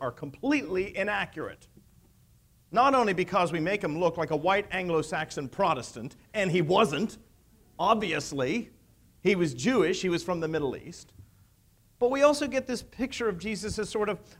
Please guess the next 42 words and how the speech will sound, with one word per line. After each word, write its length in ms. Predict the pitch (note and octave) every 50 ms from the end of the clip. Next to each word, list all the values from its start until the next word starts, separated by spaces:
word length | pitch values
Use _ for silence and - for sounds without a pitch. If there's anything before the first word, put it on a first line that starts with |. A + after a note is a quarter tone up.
| _ -
weak 600 | C3+ C#3 D3+ G3+ A#3+ A#3+ A#3+ A#3 A#3 A3 A3+ -
and 120 | B2 G2+
effeminate, 640 | G#2 A2+ - - - A3 A3 A3+ A#3 A3 A3+ A3+ A3 -
and 80 | D3
we 80 | C#3 D3+
forget 340 | - F3 E3 F#3 B3+ C4+ -
the 80 | A#3
fact 320 | - - G3+ G#3 A#3 A#3+ A#3+
that 80 | G#3 F3+
he 60 | F#3
grew 220 | E3 F#3 A3+ A#3
up 140 | A3+ A3+ A3+
working 320 | A3 A#3 A#3 A#3 A#3 A3+
in 80 | A3+ A3+
a 40 | A3+
carpenter's 640 | - - - F#3 G#3 G#3 G#3+ A3 G#3+ G#3 A#3 G#3+
shop, 460 | - - - A3+ A3 A#3 B3 A#3 - - _ _ _ _ _ _ - _ _ _ _ _ _ _
that 100 | - F3
he 60 | G#3+
traveled 400 | G#3 - - A#3 A3+ G#3 A3+ A3+
hundreds 460 | F3+ - F3+ A#3 A#3+ A#3 A#3 A#3 F3+ G3
of 160 | A3+ F#3+ F3+
miles, 580 | G3+ G3+ G#3 G#3 G#3+ G#3+ A3 A#3 A#3 A3+ F3
and 80 | F#3 F3
they 80 | E3+ F#3
didn't 240 | F3 A3+ A3 A#3
travel 440 | - - G#3 G#3+ G3+ G#3 G3+ A3+ G#3+
by 340 | F3 F#3+ E3+ D#3 D#3 D#3 D#3 - - - _ _ _ _ _ - B2+ A2
boat 440 | G#3 G#3+ G3 G#3+ A#3 B3+ - - -
or 200 | C#3 C3+ C3 B2
by 240 | D3+ C3+ C#3 C3+
car 640 | C3+ - - - - A3+ A3 G#3+ G#3+ A3 B3 A#3+ F#3 C3
or 40 |
by 200 | A2 - - C#3 C3
train 520 | - - - A3+ A3+ A3+ A3+ A#3+ B3+ B3
or 80 | G3 B2+
by 200 | A2 C3+ C3+ C#3
airplane. 500 | - F#3+ A3 A#3 A3+ - A3 A#3 B3 A#3+
They 80 | F#3+ E3
traveled 380 | - - E3+ D#3+ D3+ D3 C3+
by 140 | B2+ C3+ C#3
foot. 460 | C3+ - - - A3+ C4+ C#5+ C#5+ -